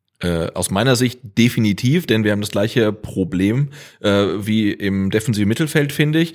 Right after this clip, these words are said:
Nur, äh, mit dem Unterschied, ähm, dass wir jetzt bei Angelo Stiller und, ähm, Atakan Karasor wissen, die haben langfristig Vertrag und sind vermutlich auch nächste Saison noch da. Und, ähm, also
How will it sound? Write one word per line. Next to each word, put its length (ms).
Nur, 460
äh, 80
mit 380
dem 80
Unterschied, 680
ähm, 220
dass 180
wir 80
jetzt 240
bei 160
Angelo 280
Stiller 340
und, 420
ähm, 220
Atakan 300
Karasor 440
wissen, 240
die 80
haben 160
langfristig 580
Vertrag 460
und 140
sind 160
vermutlich 560
auch 140
nächste 300
Saison 260
noch 120
da. 260
Und, 340
ähm, 220
also 160